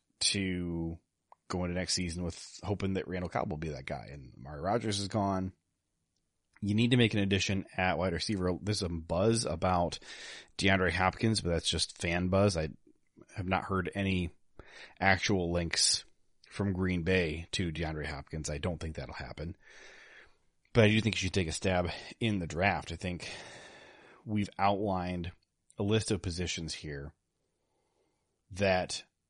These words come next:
make a lot of sense to be targeting in the early rounds of this draft. Quarterback, wide receiver, right tackle,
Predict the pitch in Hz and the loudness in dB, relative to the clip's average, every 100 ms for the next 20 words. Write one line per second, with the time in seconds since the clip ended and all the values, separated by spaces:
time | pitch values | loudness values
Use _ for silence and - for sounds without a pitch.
0 | _ - 98 90 85 87 90 85 92 82 | _ -4 -2 0 2 4 4 2 -2 -2
1 | 87 82 85 80 80 78 80 _ _ - | -4 0 0 0 -2 -4 -8 _ _ -6
2 | 95 90 85 87 90 85 82 82 73 73 | -2 0 0 0 0 2 0 0 -2 -6
3 | - 80 - - - _ _ _ _ _ | -6 -6 -6 -12 -18 _ _ _ _ _
4 | _ _ _ _ - - 92 92 98 110 | _ _ _ _ -20 -6 -2 4 6 6
5 | - - _ _ - - - - _ _ | 2 -14 _ _ -20 -20 -20 -20 _ _
6 | - 90 101 101 - 87 82 87 92 _ | 2 4 4 2 2 0 0 -2 -4 _
7 | _ _ _ _ _ _ _ - 92 110 | _ _ _ _ _ _ _ 0 2 2
8 | - - 117 113 76 78 | 0 0 0 0 0 -2